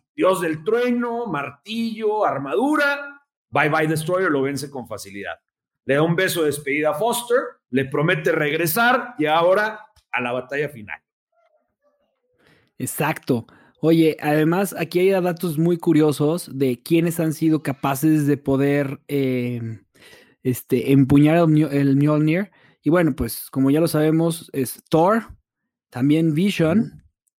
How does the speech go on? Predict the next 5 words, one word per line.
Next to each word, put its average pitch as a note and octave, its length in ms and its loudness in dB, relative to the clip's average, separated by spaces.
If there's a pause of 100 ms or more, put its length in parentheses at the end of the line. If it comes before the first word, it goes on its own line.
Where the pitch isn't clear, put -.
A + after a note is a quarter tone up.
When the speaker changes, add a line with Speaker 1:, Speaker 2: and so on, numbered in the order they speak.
(260)
Speaker 2:
también D#3 720 0
Speaker 1:
Ujú. - 80 -8 (100)
Speaker 2:
es C#3 300 -2
Capitán C#3+ 420 -2
América, E3 600 0